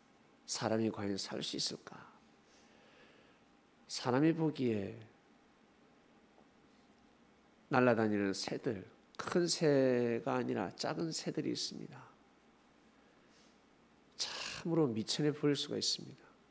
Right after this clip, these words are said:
큰 나무뿐만 아니라 작은 나무, 풀들이 있습니다. 이름 모를 진짜 억센 풀들이 있습니다. 별 볼 일 없어 보입니다. 하찮아 보입니다. 그러나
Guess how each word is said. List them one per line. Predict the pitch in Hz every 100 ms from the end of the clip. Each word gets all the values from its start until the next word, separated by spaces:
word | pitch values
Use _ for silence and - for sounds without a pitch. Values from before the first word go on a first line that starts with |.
| _ _ _ - _
큰 | - - 160
나무뿐만 | 123 113 117 139 135 120
아니라 | 104 107 110 - - -
작은 | 123 120 143 151
나무, | 120 98 - 131 135 - - - - - - - - - - - - -
풀들이 | - 185 190 151
있습니다. | 110 - 120 107 120 123 - - - - - _ -
이름 | 143 127
모를 | 107 101 98 92 107 - - - - - - _ _ _ _ _ _ _ _ _ -
진짜 | - 147 147
억센 | - 151 - - 151 127 110
풀들이 | - 160 170 135
있습니다. | 107 - 92 95 - - - - - - - _ - - - - - - - - - - - _ - -
별 | 156 165
볼 | 175 170
일 | 156
없어 | 104 - 139
보입니다. | 131 113 104
하찮아 | - - - 170
보입니다. | 151 127 98 95 98
그러나 | 127 107 101 98 95